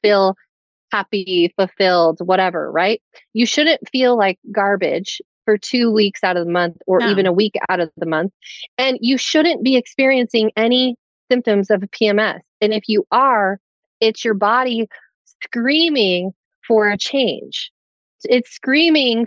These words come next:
Speaker 1: for you to understand where your resources are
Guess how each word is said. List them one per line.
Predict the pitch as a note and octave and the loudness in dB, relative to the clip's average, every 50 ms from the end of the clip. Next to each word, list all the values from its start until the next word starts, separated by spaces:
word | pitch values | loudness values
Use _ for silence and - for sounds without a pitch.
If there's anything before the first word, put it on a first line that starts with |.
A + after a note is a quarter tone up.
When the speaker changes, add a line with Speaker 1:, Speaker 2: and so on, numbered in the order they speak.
| - _ | -6 _
Speaker 1:
for | _ B3 | _ 0
you | A#3 A3 A3 | 2 2 2
to | G#3 A3 - | 2 2 0
understand | G#3+ A3+ A3+ B3 A3+ - - - - C4 C4+ C4+ B3+ A#3 A3 | 0 0 0 -2 -2 -4 -8 -6 -4 -2 -2 0 -2 -2 -2
where | G3+ G#3+ | 0 0
your | G#3+ G#3+ G#3 G3 | 0 0 0 0
resources | F#3+ B3 C#4+ E4+ - - A3 G3 F#3+ F#3+ - F3+ F3 F3 | 2 2 2 0 0 0 0 0 0 0 -2 -2 -2 0
are | D#3+ D#3+ D#3 F3+ F#3+ G3+ | 0 2 0 0 -2 -4